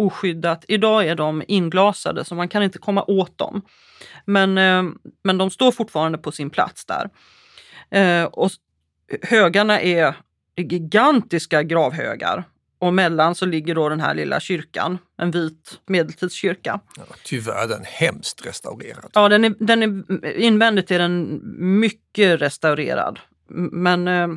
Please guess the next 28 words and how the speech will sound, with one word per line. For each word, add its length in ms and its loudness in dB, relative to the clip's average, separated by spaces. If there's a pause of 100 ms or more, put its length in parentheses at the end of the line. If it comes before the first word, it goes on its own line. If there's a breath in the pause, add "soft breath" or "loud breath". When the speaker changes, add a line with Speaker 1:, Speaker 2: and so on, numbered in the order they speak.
(240)
Speaker 1:
men 360 0
utvändigt 520 0
så, 200 -2
så 400 -8
ser 180 -4
den 160 -4
ju 180 -8 (160)
medeltida 560 -8
ut. 200 -16 (840 loud breath)
Eh, 300 -2 (160)
och 160 4
hela 280 4
den 160 4
här 140 2
lilla 260 0
orten 360 0
Gällinge 400 2
är 100 0
en 160 -6
väldigt 240 -4
gullig 680 2 (420)
ort, 340 -2
inte 200 0
så 140 -2
stor, 300 -6
värd 220 2
att 60 -4
besöka. 500 -8